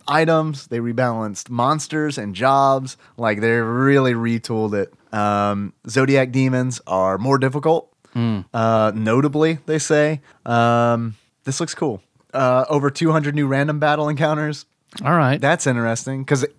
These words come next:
Speaker 1: if you do play Final Fantasy Tactics for a long time,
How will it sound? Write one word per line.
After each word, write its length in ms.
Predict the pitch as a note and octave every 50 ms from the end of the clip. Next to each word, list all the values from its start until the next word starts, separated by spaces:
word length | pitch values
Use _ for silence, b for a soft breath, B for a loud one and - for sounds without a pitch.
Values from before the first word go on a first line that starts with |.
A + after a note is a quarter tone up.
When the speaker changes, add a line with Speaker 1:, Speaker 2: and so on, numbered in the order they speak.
| _ _
Speaker 1:
if 220 | E3 D3+ C3 -
you 120 | C#3+ C#3+
do 220 | B2+ B2 C#3+ D#3+ D#3
play 200 | C#3+ D3+ C#3+ C#3+
Final 260 | C3+ D3+ C#3 C#3 C#3
Fantasy 300 | - C#3+ C3+ C3 - A#2+
Tactics 400 | - C#3+ D3 C#3+ - - - -
for 140 | - B2 A#2+
a 60 | A#2
long 300 | A2 A#2+ A#2+ A#2 A#2+ A2+
time, 420 | A2+ C3 B2+ B2 A#2 A2 G#2 G2+